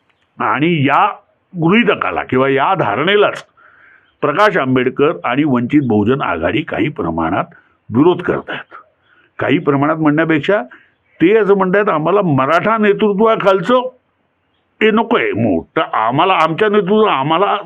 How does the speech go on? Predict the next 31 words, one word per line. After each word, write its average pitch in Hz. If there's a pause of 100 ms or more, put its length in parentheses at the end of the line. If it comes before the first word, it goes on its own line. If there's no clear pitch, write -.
सन्मानाने 254
आमचा 214
वाटा 170
मिळाला 143
पाहिजे," 123 (420)
असा 143
तो 185
संघर्ष 82
आहे. - (260)
आणि 160
त्यामुळे 208
कसं 214
असतं, 190
त्यामुळे 202 (560)
म्हणजे 135
आता 131
खरं 165
तर 185 (160)
शरद 165
पवार 196
यांनी 196
कोणाला 196
आव्हान 175
दिलं 170
होतं? 165
थेट 185
सोनिया 190
गांधींना 190
आव्हान 139
दिलेलं 101
होतं. 69